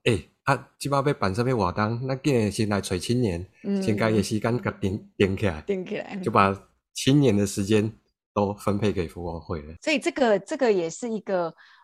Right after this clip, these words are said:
Speaker 2: 呃，从弯腰中创造机会哈。
Speaker 1: 对。
Speaker 2: 嗯。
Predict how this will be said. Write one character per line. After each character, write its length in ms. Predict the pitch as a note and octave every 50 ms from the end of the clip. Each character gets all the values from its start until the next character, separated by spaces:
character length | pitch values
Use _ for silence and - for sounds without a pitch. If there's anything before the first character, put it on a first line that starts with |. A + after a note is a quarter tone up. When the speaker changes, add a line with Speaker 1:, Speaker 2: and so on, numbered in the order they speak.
| _
Speaker 2:
呃， 180 | - F3 F3+ F3+
从 300 | - - G3+ F3+ F3+ F#3
弯 220 | G3 G3+ G3+ G#3
腰 200 | G3+ G3+ G3 G3
中 240 | F#3 - F#3+ F#3 F#3
创 240 | F#3 - G3+ E3+ D#3+
造 220 | D3+ F3 D3+ D3
机 300 | D3 - - D#3 C#3+ D3
会 180 | D#3+ F3 D3 -
哈。 220 | - D#3+ - - - _ _ _ _
Speaker 1:
对。 180 | - F2+ D2+ C#2+ D2 D#2+ - _
Speaker 2:
嗯。 580 | - F#3+ F3+ E3 D#3 D3+ C3+ C3 D3 D3+ D#3 D3+